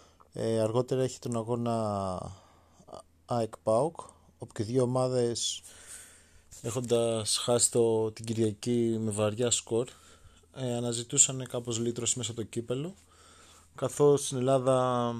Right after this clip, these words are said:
αν πάνε τελικό, ίσως γλιτώσουν, ας πούμε, την τρελή αποτυχία και πούνε ότι κάτι κάνανε. Ε, ήταν ένας αγώνας που και δυο φοβόντουσαν μη δεχτούνε γκολ.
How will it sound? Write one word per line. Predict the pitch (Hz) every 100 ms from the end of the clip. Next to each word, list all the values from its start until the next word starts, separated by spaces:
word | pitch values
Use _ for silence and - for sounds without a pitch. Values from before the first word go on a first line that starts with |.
| 113 - _ - -
αν | 127
πάνε | 135 131
τελικό, | 127 117 110 - 151 180 139 57 - - - _ -
ίσως | 147 151 143 - -
γλιτώσουν, | 139 135 139 127 123
ας | 110
πούμε, | 120
την | 110 110
τρελή | 113 107
αποτυχία | 107 - 101 - 143
και | -
πούνε | - 131
ότι | 120 -
κάτι | 123 120
κάνανε. | - 120 110 98 95 - _ _ - - - - _ _ _ _ _ _
Ε, | 135 127 127 127 123 123 - - _ _ _ _ _ _ _ _ _ _ _ - _ _ -
ήταν | 127 123
ένας | 120 127
αγώνας | 120 123 -
που | 110 101
και | 113
δυο | 104 113
φοβόντουσαν | 110 107 110 107 - 104 104
μη | 107
δεχτούνε | 104 - 107 95
γκολ. | 95 135 170